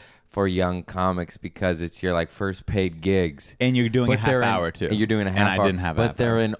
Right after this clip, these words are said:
Speaker 1: Oregon,
Speaker 2: <laughs> They're all
Speaker 1: eighteen
Speaker 2: over, yeah,
Speaker 1: hours
Speaker 2: they're,
Speaker 1: away.
Speaker 2: they're all, they're all very far. Oregon, Nevada, they're, they're
Speaker 1: If you don't budget it, you're pretty much gonna lose
Speaker 2: Yeah,
Speaker 1: twenty dollars.
Speaker 2: maybe if you go and the show happens to be better than usual and you sell merch, you can make a little. But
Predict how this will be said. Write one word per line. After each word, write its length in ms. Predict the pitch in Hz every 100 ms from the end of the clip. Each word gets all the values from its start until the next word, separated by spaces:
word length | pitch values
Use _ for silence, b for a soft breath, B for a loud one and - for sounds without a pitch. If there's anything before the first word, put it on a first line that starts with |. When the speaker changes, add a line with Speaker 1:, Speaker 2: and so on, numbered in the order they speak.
| - -
Speaker 1:
Oregon, 840 | 117 127 139 131 117 87 80 76 -
Speaker 2:
<laughs> 60 |
They're 300 | 143 135 -
all 160 | 139 139
Speaker 1:
eighteen 80 | 135
Speaker 2:
over, 20 | 110
yeah, 200 | 113 131
Speaker 1:
hours 60 | 117
Speaker 2:
they're, 160 | 123
Speaker 1:
away. 100 | 95
Speaker 2:
they're 160 | 135 131
all, 240 | 135 135
they're 240 | 123 139 139
all 140 | 143
very 360 | 117 123 117 110
far. 440 | - 92 73 67
Oregon, 420 | 107 113 113 104
Nevada, 400 | 101 90 95 92
they're, 200 | 92 90 -
they're 200 | 92 92
Speaker 1:
If 140 | 110
you 100 | 113 135
don't 280 | 151 123
budget 360 | 107 123 110 113
it, 160 | 110 107
you're 140 | 104
pretty 340 | - 117 117
much 300 | 117 110 107
gonna 220 | - 101 90
lose 420 | 90 95 92 110
Speaker 2:
Yeah, 300 | 127 123 110
Speaker 1:
twenty 240 | 95 95
dollars. 320 | 120 135 160 170
Speaker 2:
maybe 240 | 165 160
if 140 | 143
you 100 | 135
go 220 | 127 131 131
and 100 | 120
the 60 |
show 180 | - 120
happens 240 | 117 117
to 60 | 104
be 40 |
better 200 | 90 101 107
than 100 | 107
usual 220 | 104 104
and 80 | 98
you 60 | 92
sell 260 | - 101
merch, 360 | 98 92 95 -
you 40 | -
can 160 | 92
make 200 | 92 87
a 80 | 92
little. 340 | 90 95 95 90
But 260 | 90 -